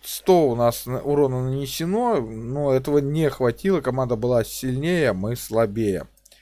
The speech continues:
С вами был Братуха. Я играю с, э, пяти до, э, восьми. С пяти до восьми играю, записываю видос. Так что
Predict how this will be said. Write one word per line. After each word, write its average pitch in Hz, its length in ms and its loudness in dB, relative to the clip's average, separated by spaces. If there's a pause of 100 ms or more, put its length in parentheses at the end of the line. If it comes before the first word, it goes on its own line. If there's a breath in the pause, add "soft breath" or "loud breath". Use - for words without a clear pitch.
(440 soft breath)
С - 180 -12
вами 285 240 8
был 277 240 4
Братуха. 254 800 8
Я 185 300 8
играю 202 560 8
с, - 180 -6
э, 175 220 8
пяти 185 420 0
до, 147 800 6 (360)
э, 131 200 4
восьми. 190 800 2 (480)
С - 140 -16
пяти 143 260 -6
до 135 140 2
восьми 180 420 2
играю, 156 480 2
записываю 131 500 -2
видос. 127 300 -2
Так 131 200 -4
что 120 220 -8